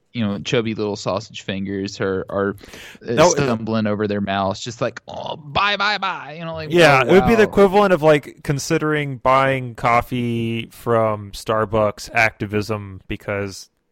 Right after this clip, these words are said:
Speaker 2: a, a per-, small percentage of their proceeds goes to some bullshit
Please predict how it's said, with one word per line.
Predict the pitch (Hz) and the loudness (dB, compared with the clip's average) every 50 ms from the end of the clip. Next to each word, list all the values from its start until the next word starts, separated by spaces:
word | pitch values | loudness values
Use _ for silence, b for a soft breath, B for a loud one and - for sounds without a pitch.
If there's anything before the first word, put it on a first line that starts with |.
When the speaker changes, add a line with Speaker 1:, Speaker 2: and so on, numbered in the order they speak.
| _ - | _ -10
Speaker 2:
a, | 113 - - - - | -10 -8 -10 -8 -6
a | - 117 104 | -4 -4 -4
per-, | - - 127 123 - | -4 -4 -6 -6 -6
small | - - - 110 110 107 | -6 -4 -2 -2 -2 -2
percentage | - 110 - - 107 104 104 101 - 110 | -4 -4 -4 -4 -4 -2 -4 -6 -6 -8
of | 98 95 | -8 -6
their | 104 104 - | -6 -8 -6
proceeds | - - 110 104 101 - - 107 104 98 - - | -6 -8 -6 -6 -8 -8 -10 -12 -12 -12 -12 -8
goes | - 110 101 101 98 - - | -6 -4 -4 -4 -6 -8 -10
to | 107 98 | -10 -10
some | - - - 104 95 95 92 90 90 - _ _ _ _ _ _ _ _ _ _ _ _ | -8 -8 -8 -8 -8 -10 -16 -20 -20 -20 _ _ _ _ _ _ _ _ _ _ _ _
bullshit | - 107 104 104 101 - - 110 104 101 101 | -4 -4 -2 -4 -4 -6 -4 -4 -4 -4 -4